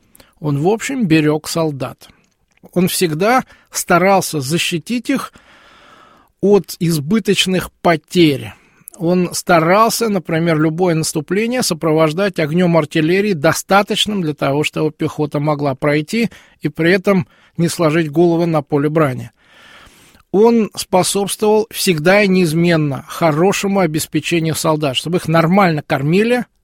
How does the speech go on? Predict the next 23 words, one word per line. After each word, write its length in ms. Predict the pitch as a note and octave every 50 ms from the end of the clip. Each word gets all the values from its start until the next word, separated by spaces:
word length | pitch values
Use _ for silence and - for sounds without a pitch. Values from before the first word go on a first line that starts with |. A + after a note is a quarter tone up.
| _
нормально 600 | - D3+ E3 E3+ E3 E3+ G3 G#3 F#3 E3+ D#3+ D3+
одевали, 540 | C#3 C3 C#3 C#3+ C#3+ F3 G3+ A3 A#3 B3 B3 G#3+
чтобы 320 | - - E3 D3+ D3 E3
они 280 | E3+ F3+ F#3+ F#3 D#3 - _ _ _ _ _
не, 360 | D3+ D3+ E3+ G#3+ B3 A#3+ G#3+ - - _ _
м, 1300 | - E3 - - D2 - C#2 C#3+ C#3+ D3 D#2 D#2 D2+ D2 D3 - - D3+ D#3+ D#3 D#3 D3+ D3 C#3+ C#3+ D3
не 180 | C#3+ D#3+ A3 A#3
были 160 | G3+ F#3+ F#3+
вынуждены 640 | E3+ D3 D#3 G3+ A3+ G#3+ G#3 F#3 E3 F3+ F3 E3+ E3
мародерствовать 880 | D3 D3+ E3+ F3+ F3+ E3 D3+ C3+ D#3+ G3+ G#3 E3+ - - G3 F#3 - -
на 140 | F#3 F3
поле 320 | D#3 - F3+ F3+ E3+ E3+ D#3+
боя 280 | D#3 D#3 F3 E3+ E3 D#3+
или 120 | D3+ D3
грабить 460 | C3+ C3 D3 E3 E3+ E3 D#3 C#3 -
мирное 340 | D3+ D3+ D3 C3+ C3+ C#3 C3+
население. 580 | C3+ C3 - - D#3+ D#3 D3+ C#3 B2+ B2+ B2+ - _ _ _ _ - - - - - _ _
Он 120 | - E3+
всегда 300 | D#3+ - A#3 B3 C4+ C#4
стоял 320 | - - - A3 A3 A3 F#3+
за 120 | D#3+ F#3
дисциплину, 800 | F3+ F#3+ - - - A3 G3 - A3 G3+ E3 D3+ C#3 B2+ A#2+ C3 -
но 220 | - D#3+ F3+ F3